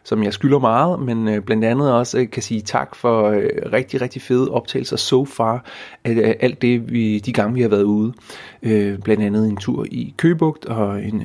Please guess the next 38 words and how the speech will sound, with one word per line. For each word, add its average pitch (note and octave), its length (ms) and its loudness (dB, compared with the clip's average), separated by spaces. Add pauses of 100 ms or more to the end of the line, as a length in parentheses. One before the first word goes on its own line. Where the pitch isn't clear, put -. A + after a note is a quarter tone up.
en - 100 -10
tur A2 220 -6
i - 140 -6
Øresund, C#3 540 2 (100)
og, G#2 380 -2
øh, G2+ 160 0
ja, G#2 100 -4
eller - 120 -6
to - 220 -2
ture A2 340 2
i A2 60 -2
Øresund, G#2+ 380 0
hvor A2+ 220 -2
at A2+ 100 -4
vi G#2 60 -4
har G2 300 -4 (400)
været G2+ 240 4
efter, G2 480 0
øh, F#2 320 -4
torsk - 360 0
og - 200 -10
pikvar - 720 -8
og - 80 -14
vrag G2 420 0
og - 240 -14
så - 140 -12
videre, - 180 -8
så - 100 -12
videre. - 240 -10
Jamen, B2 120 -10
det D#3 100 4
er E3 60 0
rigtig F3 260 0
spændende A#2+ 280 0
med A#2 80 0
det A2+ 100 0
her A2 60 0
videoprojekt. - 600 -8